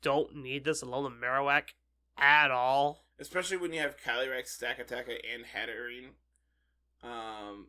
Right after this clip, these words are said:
Speaker 2: like, it just adds another ground weakness for your team.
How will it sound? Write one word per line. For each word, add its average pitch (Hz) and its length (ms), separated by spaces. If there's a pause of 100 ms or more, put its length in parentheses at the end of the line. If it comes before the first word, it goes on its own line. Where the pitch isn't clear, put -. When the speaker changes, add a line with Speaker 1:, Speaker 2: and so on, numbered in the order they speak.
(140)
Speaker 2:
like, 127 180
it 131 160
just 139 240
adds 120 240
another 123 300
ground 117 340
weakness 139 320
for 147 100
your 156 140
team. 165 380